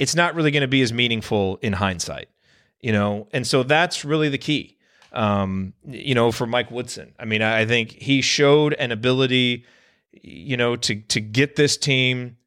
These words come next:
through some really difficult times and get guys to believe in themselves and to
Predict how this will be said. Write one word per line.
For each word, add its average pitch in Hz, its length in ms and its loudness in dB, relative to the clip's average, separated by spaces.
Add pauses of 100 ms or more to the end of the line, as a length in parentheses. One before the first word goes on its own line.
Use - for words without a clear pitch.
(200)
through 135 400 4
some 110 320 -2
really 139 260 4
difficult 139 580 -4
times 135 420 0
and 110 100 -6
get 131 120 0
guys 135 280 2
to - 120 -4
believe 123 360 -2
in 131 60 -6
themselves 123 580 2
and 110 120 -6
to 107 300 0